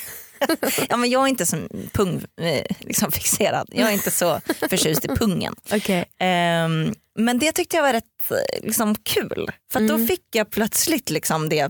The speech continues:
Speaker 1: precis framför ögonen och fick verkligen typ kolla in
Speaker 2: Hmm.
Speaker 1: hela paketet.
Speaker 2: Vad tyckte Marcus?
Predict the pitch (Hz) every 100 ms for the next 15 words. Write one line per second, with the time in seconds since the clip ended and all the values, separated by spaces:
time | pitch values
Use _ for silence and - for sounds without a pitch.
0 | - - 208 - 262 156 - 175 160 170
1 | 170 208 170 78 175 - 185 196 175 160
2 | 160 160 - - _ _ _ _ _ -
3 | 233 202 196 262 202 - 147 - _ _
4 | _ _ _ - 240 208 175 147 - -
5 | 233 - 233 - - - - - - -
6 | - 220 214 196 185 269 - 180 -